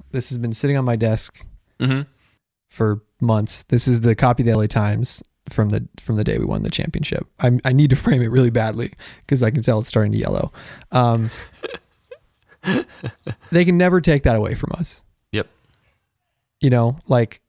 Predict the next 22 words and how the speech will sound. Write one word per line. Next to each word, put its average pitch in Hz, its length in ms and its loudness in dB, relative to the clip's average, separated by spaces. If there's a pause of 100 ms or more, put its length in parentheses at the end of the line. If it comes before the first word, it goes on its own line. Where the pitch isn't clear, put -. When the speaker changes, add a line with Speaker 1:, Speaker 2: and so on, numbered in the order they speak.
(340)
Speaker 1:
a-, - 160 -4
and 135 140 4
I 131 80 4
think 170 320 0
that 139 220 2 (120)
as 127 160 0
disappointing 151 560 2
as 127 80 2
this 123 220 0
is, 120 300 0
I'm 120 120 -2
taking 131 320 0
a 117 40 0
lot 117 220 2
of 131 60 0
solace 113 540 -2
in 113 440 0 (640)
that 120 200 -2
twenty 113 220 0
twenty 107 260 -2
championship, 107 720 -2 (720)
uh, 107 400 0